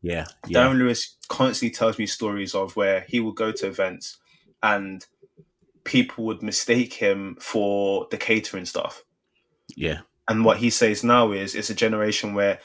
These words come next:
Speaker 2: that's not the case anymore because there's a young generation that's more diverse coming in. And the next stage is, it's not that just we're in the rooms.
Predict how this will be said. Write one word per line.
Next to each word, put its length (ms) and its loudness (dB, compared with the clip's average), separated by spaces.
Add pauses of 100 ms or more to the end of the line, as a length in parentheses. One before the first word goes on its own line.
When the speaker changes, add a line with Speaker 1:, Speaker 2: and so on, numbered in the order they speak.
(140)
Speaker 2:
that's 240 2
not 120 -4
the 40 -14
case 340 0
anymore 380 -8
because 240 -10
there's 160 -10
a 20 -2
young 160 -2
generation 540 -4
that's 180 -4
more 160 -2
diverse 380 0
coming 300 -6
in. 80 -4
And 100 0
the 80 0
next 260 2
stage 300 -2
is, 280 -8 (360)
it's 140 -4
not 120 2
that 160 2
just 280 -6
we're 120 0
in 200 0
the 100 0
rooms. 500 0